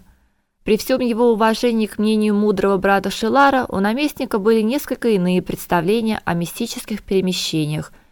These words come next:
и поиски он начал с места наиболее вероятного на его собственный взгляд. Наскоро набросив на себя невидимость, он наведался в пустынный храм и осмотрел алтарь. Как ни обидно, советник оказался прав и на этот раз.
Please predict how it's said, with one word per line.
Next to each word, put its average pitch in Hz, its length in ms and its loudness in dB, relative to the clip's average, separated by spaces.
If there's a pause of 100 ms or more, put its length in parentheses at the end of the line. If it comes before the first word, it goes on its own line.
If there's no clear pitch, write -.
(140)
и 180 100 -2
поиски 277 480 -2
он 240 160 0
начал 233 340 0
с - 140 -10
места 220 360 -2
наиболее 196 520 0
вероятного 208 600 -2
на 160 140 -4
его 151 180 -4
собственный 180 560 -4
взгляд. 156 540 -4 (500)
Наскоро 240 420 0
набросив 220 560 0
на 185 60 -2
себя 175 320 0
невидимость, 214 800 -4
он 285 180 2
наведался 226 560 -2
в - 40 -10
пустынный 269 500 -4
храм 170 480 -2
и - 80 -4
осмотрел 180 600 -2
алтарь. 160 520 -4 (540)
Как 247 200 -2
ни 247 80 -2
обидно, 254 460 0
советник 214 500 -2
оказался 185 520 0
прав 196 320 -2
и 180 40 -6
на 160 200 -2
этот 156 220 -8
раз. 156 340 -4